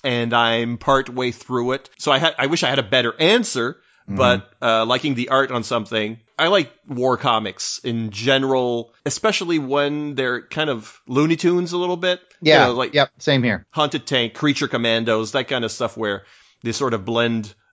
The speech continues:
Speaker 1: uh, genres. And Sergeant Rock is th-, the most grounded of them all,
Speaker 2: Mm.
Speaker 1: sort of thing. So, uh, for a, for a long while, I seemed to avoid those comics, as, you know, especially as a teenager. So I'm really getting more into it now.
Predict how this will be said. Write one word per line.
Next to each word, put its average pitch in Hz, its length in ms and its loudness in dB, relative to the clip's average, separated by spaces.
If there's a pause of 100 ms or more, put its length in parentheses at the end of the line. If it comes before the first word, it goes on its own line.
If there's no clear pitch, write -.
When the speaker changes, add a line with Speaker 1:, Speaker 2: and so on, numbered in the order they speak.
Speaker 1:
uh, 104 260 0
genres. 110 540 -2 (240)
And 120 120 -4
Sergeant 175 300 0
Rock 165 220 2
is - 240 -6 (120)
th-, 165 140 -10
the 180 80 4
most 165 220 2
grounded 131 480 2
of 120 160 0
them 117 140 0
all, 107 360 2 (340)
Speaker 2:
Mm. 110 60 -6
Speaker 1:
sort 113 220 0
of 104 100 -6
thing. 101 220 -4
So, 120 420 -2
uh, 113 200 0
for 123 200 0
a, 117 220 -4
for 127 140 -2
a 127 40 0
long 151 220 4
while, 160 300 4
I 123 100 2
seemed 139 400 -2
to 139 100 0
avoid 127 540 2
those 131 180 -2
comics, 131 480 -2
as, 117 160 -2 (180)
you 135 120 -6
know, 107 80 0
especially 123 400 -4
as 110 100 -2
a 107 60 -6
teenager. 131 540 -4 (140)
So 151 100 4
I'm 147 100 6
really 160 180 4
getting 127 300 2
more 113 220 2
into 110 220 -2
it 107 140 -6
now. 107 480 0